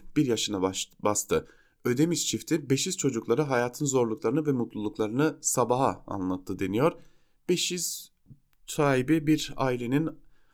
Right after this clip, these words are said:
haberi var manşette. Biz yine Sabah gazetesinden başka bir haberi aktaralım sizlere. Gölgelerinden korkuyorlar başlıklı.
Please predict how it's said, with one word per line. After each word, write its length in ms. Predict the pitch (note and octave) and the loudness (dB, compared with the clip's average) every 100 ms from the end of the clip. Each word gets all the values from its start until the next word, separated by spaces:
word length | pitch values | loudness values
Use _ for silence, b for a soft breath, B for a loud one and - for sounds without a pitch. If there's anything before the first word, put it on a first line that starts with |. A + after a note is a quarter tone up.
| _ | _
haberi 540 | C#3 C#3 C#3 C#3 - | 0 4 4 4 0
var 200 | G#2+ D3 | 0 0
manşette. 840 | C#3 A#2 G#2+ - G#2+ - E3 E3+ - _ _ _ _ _ _ _ | 2 0 0 -2 -2 4 4 4 -8 _ _ _ _ _ _ _
Biz 120 | G3 F3+ | -6 -2
yine 160 | F3+ | 0
Sabah 320 | - E3 D#3 | 2 2 2
gazetesinden 640 | E3 D3+ D3 D3 E3 F3+ D#3+ | 0 0 0 0 0 -2 0
başka 340 | D#3 - E3+ | 0 2 2
bir 220 | B2 A2+ - | 0 -4 -14
haberi 600 | - A#2 A#2+ A#2 G#2+ - - | -6 -2 0 0 -2 -6 -12
aktaralım 520 | A2+ - A2+ A2 A2 | -10 -4 -2 -2 -2
sizlere. 560 | - G#2+ A2 C#3+ F3 - _ _ _ | -4 -2 2 4 2 -4 _ _ _
Gölgelerinden 800 | - C3+ C3+ C#3 C#3 C#3 C#3+ C3+ | 0 4 6 6 6 6 4 2
korkuyorlar 600 | A2 G2+ A2+ G2+ F#2+ F#2+ | 2 0 2 0 2 2
başlıklı. 560 | G#2 - - D#3+ F3 | 0 -2 -2 0 0